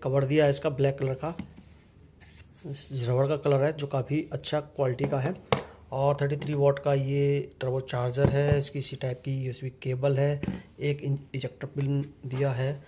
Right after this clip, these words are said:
And ये आप देख सकते हैं black color का mobile,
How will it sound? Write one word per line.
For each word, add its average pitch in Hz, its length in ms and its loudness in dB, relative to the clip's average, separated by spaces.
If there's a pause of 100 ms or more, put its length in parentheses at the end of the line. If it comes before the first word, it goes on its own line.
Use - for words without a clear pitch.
(580)
And 139 460 0 (500)
ये 143 120 4
आप 143 220 2
देख 131 140 0
सकते 127 280 -8
हैं 135 220 0
black 120 340 -6
color 113 200 -6
का 127 300 -6
mobile, 113 880 -8